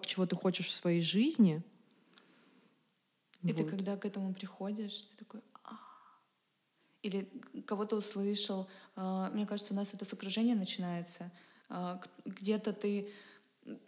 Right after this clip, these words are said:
Speaker 2: на том же Ютубе ты посмотрел какой-то ролик, или где-то ты блогера какого-то прочитал, или кто-то из твоих знакомых, а, начал что-то менять, и ты такой:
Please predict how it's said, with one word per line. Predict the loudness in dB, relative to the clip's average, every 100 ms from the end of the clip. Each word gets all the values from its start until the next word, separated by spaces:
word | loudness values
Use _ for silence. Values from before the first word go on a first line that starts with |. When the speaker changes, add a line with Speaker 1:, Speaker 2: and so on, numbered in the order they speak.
| -6
Speaker 2:
на | -4
том | -2 -2
же | -2
Ютубе | -2 -2 -2
ты | -2
посмотрел | -4 -4 -2 -2
какой-то | -6 -8
ролик, | -8 -8 -8 -12 -12
или | -8 -4 -2 -2 0 0 -2 -2
где-то | -2 -2 -2
ты | -4 -2
блогера | 0 0 0 0
какого-то | -4 -6 -6 -6
прочитал, | -8 -8 -4 -2
или | 0 0 0
кто-то | 0 -2 0
из | -4
твоих | -4 -2 -2
знакомых, | 0 -2 2 4 6 4 -4 -16 -18 -8
а, | -4 2
начал | 4 4 2
что-то | -2 -2 -2 -2
менять, | 0 0 0
и |
ты | -4
такой: | -14 -12